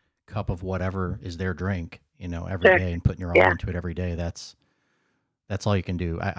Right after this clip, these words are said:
Speaker 1: I'd, I'd encourage anybody listening
Speaker 2: Right.
Speaker 1: to, to check out, you know, it's, it, businesses like Nikki's and, and any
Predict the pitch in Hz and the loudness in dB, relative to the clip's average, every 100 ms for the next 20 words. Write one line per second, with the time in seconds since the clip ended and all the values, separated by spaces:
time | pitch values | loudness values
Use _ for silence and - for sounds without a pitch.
0 | 101 92 - 107 107 - 92 98 92 85 | 0 0 0 2 2 -2 -2 0 0 0
1 | 87 233 277 196 87 - 101 - 107 92 | 4 8 8 6 2 -2 -4 0 0 2
2 | 92 87 87 98 90 85 82 - 185 - | 2 2 0 -2 0 -2 -4 -8 -14 -16
3 | _ _ _ - 107 104 104 - 101 101 | _ _ _ -8 -4 0 0 0 0 0
4 | 95 90 95 92 90 - 95 92 85 92 | 0 -2 -2 -2 -4 -6 -6 -6 -6 -6
5 | 87 104 101 95 | -4 -2 0 -2